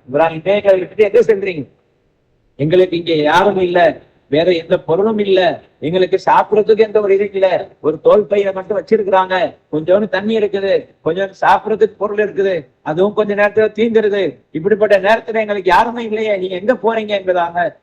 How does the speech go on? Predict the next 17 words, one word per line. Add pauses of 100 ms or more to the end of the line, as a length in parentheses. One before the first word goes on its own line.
நபி
இப்ராஹிம்
அலைஹிஸ்ஸலாத்து
வஸ்ஸலாம்
இடத்துல
தன்னுடைய
மனைவியார்
கேட்கிறாங்க. (1400)
கேட்கும்
போது
நபி
இப்ராஹிம்
அலைஹிஸ்ஸலாம்
அவங்க
எந்த
ஒரு
பதிலுமே